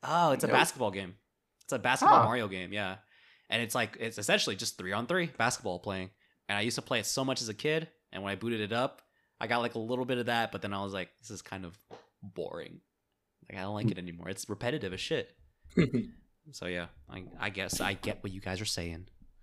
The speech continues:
Speaker 1: Um, damn, I only got, like,
Speaker 3: On
Speaker 1: one
Speaker 3: the top, oh.
Speaker 1: Oh.
Speaker 3: I was gonna say real quick on the topic of, um, video game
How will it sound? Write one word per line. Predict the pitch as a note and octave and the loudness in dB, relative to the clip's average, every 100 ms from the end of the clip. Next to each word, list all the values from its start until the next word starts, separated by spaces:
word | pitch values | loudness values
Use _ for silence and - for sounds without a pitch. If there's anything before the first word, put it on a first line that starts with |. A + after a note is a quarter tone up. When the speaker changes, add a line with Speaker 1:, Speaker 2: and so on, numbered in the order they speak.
| - _ _ _ _ _ _ | -20 _ _ _ _ _ _
Speaker 1:
Um, | - F#2+ F#2+ F#2 F2+ F2+ G2+ _ _ _ _ _ - - - _ _ _ _ - - - | -12 -8 -6 -8 -8 -10 -14 _ _ _ _ _ -20 -20 -20 _ _ _ _ -20 -20 -12
damn, | G#2+ F#2 - D#3 - - - _ _ _ _ _ _ - | -8 -8 -8 -12 -12 -20 -20 _ _ _ _ _ _ -6
I | F#2 | 0
only | D#3+ | 2
got, | F3+ | 2
like, | F2 F#2 | 0 4
Speaker 3:
On | F#3+ | 8
Speaker 1:
one | G#3+ | 8
Speaker 3:
the | G3+ | 8
top, | D3+ B2+ - | 6 4 4
oh. | B2 G#2 - _ _ _ | 0 0 -8 _ _ _
Speaker 1:
Oh. | C#3 C#3 B2 G#2 F2 - | 8 8 6 2 0 6
Speaker 3:
I | |
was | C3 | 8
gonna | C#3 D3 | 10 10
say | D3 | 8
real | B2+ A#2+ C3 | 8 10 8
quick | C3 C3 G#2 | 10 6 6
on | A2 | 2
the | A#2+ | 2
topic | B2 B2+ C3 | 4 4 8
of, | B2+ A#2+ | 8 8
um, | B2 A#2+ A#2 A#2 - _ | 6 6 4 2 -8 _
video | - A2 B2 B2+ C3 | -4 6 8 12 12
game | A#2 A#2+ A#2+ A#2 - | 12 8 6 4 2